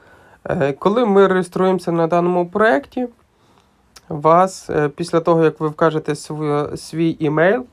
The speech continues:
е, тобто, як ви будете називатися на платформі, е, свою електронну пошту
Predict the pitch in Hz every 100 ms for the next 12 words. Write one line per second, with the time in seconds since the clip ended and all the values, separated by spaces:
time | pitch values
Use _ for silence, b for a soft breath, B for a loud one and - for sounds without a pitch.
0 | _ _ _ - - 156 143 139 135 -
1 | 147 - 143 131 139 - _ _ - 143
2 | 151 143 151 143 143 - 143 139 135 139
3 | 135 - - 139 135 143 139 - 196 220
4 | 214 b b b b b - 143 139 -
5 | 160 175 156 151 160 160 156 - 220 247
6 | - 214